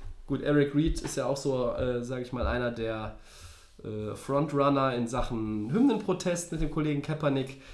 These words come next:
was die ganze Sache für ihn, glaub ich, auch immer ein bisschen schwieriger macht. Aber Vaccaro,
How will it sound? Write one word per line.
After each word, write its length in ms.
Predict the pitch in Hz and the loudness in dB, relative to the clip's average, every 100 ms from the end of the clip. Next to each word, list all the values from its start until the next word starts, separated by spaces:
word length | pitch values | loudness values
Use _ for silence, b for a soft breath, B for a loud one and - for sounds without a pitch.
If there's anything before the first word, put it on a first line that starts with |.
| B B - | B B -8
was 400 | - - 139 - | -4 0 -2 -2
die 80 | 135 | 0
ganze 260 | 127 131 | 0 0
Sache 260 | 123 135 131 | -2 -2 -4
für 120 | - | -6
ihn, 460 | 135 139 139 131 123 | -2 2 4 2 0
glaub 240 | 123 120 | 0 0
ich, 140 | 117 - | -4 -6
auch 120 | 120 | -8
immer 120 | 113 | -8
ein 40 | 107 | -8
bisschen 160 | 107 | -8
schwieriger 300 | 101 180 165 | -2 2 4
macht. 220 | 147 147 | 2 2
Aber 180 | 135 113 | 0 0
Vaccaro, 520 | 113 147 147 147 147 | 2 6 8 6 4